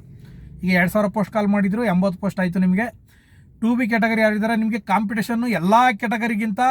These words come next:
ಕಾಂಪಿಟೇಷನ್ ತುಂಬ, ತುಂಬ ಕಮ್ಮಿ ಇದೆ ಎಲ್ಲ ಕೆಟಗರಿಗಿಂತ. ನೋಡಿ ಎಸ್ ಸಿಗೆ ಹದಿನೈದು ಪರ್ಸೆಂಟ್ ಇದ್ರೂ, ಟೂ ಬಿಗೆ ನಾಲ್ಕು ಪರ್ಸೆಂಟ್ ಇದ್ರೂ ವೇ-, ಬರೀ ನಲವತ್ತ್ಮೂರು, ನಲವತ್ತೆರಡುವರೆಗೆ ನಿಂತಿದೆ ಅಂತ ಹೇಳಿದ್ರೆ ಎಷ್ಟು ನಿಮಗೆ ಟೂ ಬಿ ಅವ್ರಿಗೆ ಎಷ್ಟು ಕಾಂಪಿಟೇಷನ್ ಕಮ್ಮಿ ಇದೆ ನೀವು ಅರ್ಥ ಮಾಡ್ಕೋಬೇಕು,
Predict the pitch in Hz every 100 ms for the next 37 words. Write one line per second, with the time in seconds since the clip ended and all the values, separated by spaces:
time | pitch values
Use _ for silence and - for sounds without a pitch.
0 | 254 - 190 202 202 220 202 190 220 208
1 | 214 214 196 190 196 165 - _ _ -
2 | 139 185 247 247 233 233 226 220 185 185
3 | - 180 202 240 220 - - - - 180
4 | 180 - 240 220 165 233 196 226 208 202
5 | 190 170 175 240 254 _ _ _ _ _
6 | _ _ _ - - _ _ 226 269 233
7 | 262 262 196 226 214 240 208 233 196 180
8 | 175 190 233 226 _ _ _ _ _ _
9 | _ - 170 180 175 175 247 233 190 175
10 | 190 233 233 240 254 208 220 220 208 226
11 | 226 208 196 214 185 190 175 202 247 208
12 | 180 - - - - 269 254 - 196 202
13 | 202 - 220 214 220 214 180 - 208 190
14 | 196 202 214 185 190 190 196 214 185 160
15 | 190 180 170 165 170 -